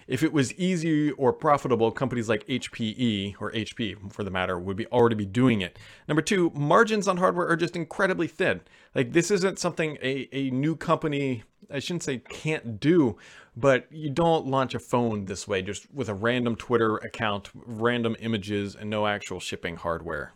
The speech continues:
So, uh, Dave Junior says, "Hi Brad, Dave here. I hear Paul mention he blows away his P C all the time and starts over with a fresh install of Windows seven, of Windows ten.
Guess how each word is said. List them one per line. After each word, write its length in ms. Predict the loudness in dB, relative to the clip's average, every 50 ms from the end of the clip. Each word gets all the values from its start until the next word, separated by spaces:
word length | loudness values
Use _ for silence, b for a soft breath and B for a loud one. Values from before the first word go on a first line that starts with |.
| _ _ -14
So, 260 | -10 -8 -8 -8 -10 B B B B B B B B B B -4
uh, 360 | 0 2 4 4 4 2 0 -2 -8 -12 -16 _ _ _
Dave 280 | 10 10 10 8 4 0
Junior 720 | 0 2 4 4 4 4 6 6 6 6 4 4 0 b b b b b b b b _ _ _ _
says, 540 | -10 0 4 6 6 8 8 6 4 2 2
"Hi 140 | 4 4 6
Brad, 320 | 8 8 8 8 6 6
Dave 240 | 8 8 8 8 8
here. 400 | 6 6 8 8 6 6 b b b b b
I 80 | 2 4
hear 180 | 4 4 4
Paul 240 | 4 6 6 6 6
mention 480 | 6 4 2 2 2 2 2 2 0 -2 -2 -4 -6
he 160 | -2 -2 0
blows 420 | 2 4 8 10 12 12 12 12 10
away 160 | 8 6 6
his 140 | 4 2 2
P 180 | 0 -4 -4
C 200 | 0 2 2 4
all 240 | 6 8 8 10 8
the 80 | 8 4
time 240 | 2 2 2 2
and 80 | 0 2
starts 240 | 2 2 2 4 2
over 160 | 2 4 4
with 100 | 2 2
a 60 | 2
fresh 240 | 2 2 2 0 0
install 240 | -2 0 2 2 2
of 80 | 4
Windows 260 | 2 2 0 0 0 -2
seven, 240 | -2 -4 -4 -4 -6 -12 -20 _ _ -2
of 160 | 0 2 4 4
Windows 200 | 4 4 2 2
ten. 280 | 0 0 0 0 -2